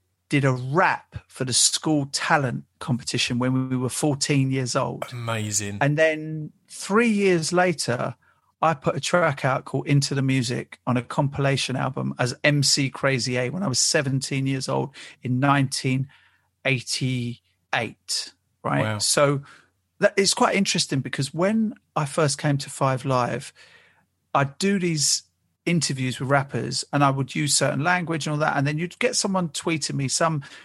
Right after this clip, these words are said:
Speaker 1: middle-aged bloke going, "Why are you trying to pretend you know about, you know, you sound ridiculous like Ali G or whatever." And you're, like, thinking, "You don't know about me."
Speaker 2: Yeah.
Speaker 1: Like, you don't know about me. Like, you hear me interviewing Christopher Eccleston or Ricky Gervais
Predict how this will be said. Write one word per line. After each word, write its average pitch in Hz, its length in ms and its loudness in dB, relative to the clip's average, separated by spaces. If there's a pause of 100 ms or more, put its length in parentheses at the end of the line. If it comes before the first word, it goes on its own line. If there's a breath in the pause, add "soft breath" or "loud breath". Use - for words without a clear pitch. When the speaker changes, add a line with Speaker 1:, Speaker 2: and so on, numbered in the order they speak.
(200 loud breath)
Speaker 1:
middle-aged 175 540 0
bloke 135 440 0 (260 soft breath)
going, 147 260 2
"Why 190 180 4
are 202 80 4
you 180 240 2
trying 160 300 2
to 143 60 2
pretend 143 720 0
you 139 120 0
know 127 240 2
about, 127 480 2
you 151 160 -6
know, 131 60 0
you 135 160 -2
sound 139 360 0
ridiculous 139 640 -6
like 127 200 2
Ali 123 280 -2
G 135 360 -4
or 135 100 -8
whatever." 143 360 -6 (420 loud breath)
And 202 100 -2
you're, 254 100 0
like, 254 160 0
thinking, 208 400 -8 (100)
"You - 140 -8
don't 285 200 2
know 269 220 4
about 131 340 0
me." 110 300 -8 (120)
Speaker 2:
Yeah. 151 300 -2
Speaker 1:
Like, 170 180 2
you 214 80 0
don't 233 220 2
know 233 280 4
about 143 340 2
me. 113 180 -6
Like, 143 180 -2
you 156 100 -6
hear 202 260 -4
me 190 160 -4
interviewing 143 840 -4 (640 loud breath)
Christopher - 420 -2
Eccleston 151 380 -2
or 139 60 -2
Ricky 131 260 -6
Gervais 156 360 0